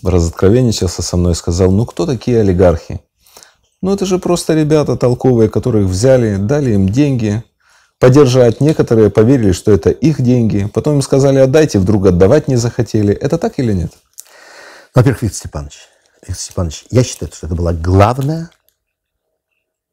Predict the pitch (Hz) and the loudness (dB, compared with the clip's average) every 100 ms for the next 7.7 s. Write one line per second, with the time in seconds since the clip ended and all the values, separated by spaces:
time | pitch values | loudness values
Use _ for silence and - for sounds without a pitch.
0 | _ _ _ _ _ - - 101 101 - | _ _ _ _ _ -16 -4 -4 -4 -8
1 | - 67 76 73 67 _ - _ _ _ | -14 -10 -12 -12 -20 _ -20 _ _ _
2 | _ _ _ _ _ _ _ _ _ _ | _ _ _ _ _ _ _ _ _ _
3 | _ _ _ _ _ _ _ _ _ _ | _ _ _ _ _ _ _ _ _ _
4 | _ _ _ - 104 123 98 - - 107 | _ _ _ -6 0 2 2 0 0 -2
5 | - 85 - - - 76 85 95 170 185 | -4 -14 -14 -14 -10 -10 -6 -4 -4 -6
6 | - _ 95 85 92 _ _ _ _ 92 | -12 _ 0 0 -2 _ _ _ _ -10
7 | - 90 - 185 170 - | -6 -8 -4 -4 -4 -12